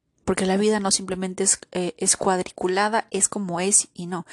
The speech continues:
Hay un sinfín y millones y trillones de posibilidades si es que lo vemos desde el, desde el pensamiento del, del, del sistema holográfico.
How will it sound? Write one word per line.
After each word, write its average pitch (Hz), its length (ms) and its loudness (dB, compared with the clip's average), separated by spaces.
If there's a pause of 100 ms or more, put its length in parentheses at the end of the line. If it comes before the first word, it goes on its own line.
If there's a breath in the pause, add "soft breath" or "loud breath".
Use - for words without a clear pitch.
(240 loud breath)
Hay 190 180 -2
un 233 140 -2
sinfín 269 1120 0
y 277 100 -10
millones 247 1120 -2
y 196 140 -14 (240)
trillones 262 920 -2
de 185 80 -4
posibilidades 175 1080 0 (340 loud breath)
si - 140 2
es 185 100 4
que 180 100 0
lo 180 100 4
vemos 196 360 0
desde 180 260 2
el, 170 200 -4 (360 loud breath)
desde 175 320 2
el 170 60 0
pensamiento 185 640 0
del, 170 320 -2
del, 165 380 -6
del 175 160 -4
sistema 185 500 2
holográfico. 160 920 0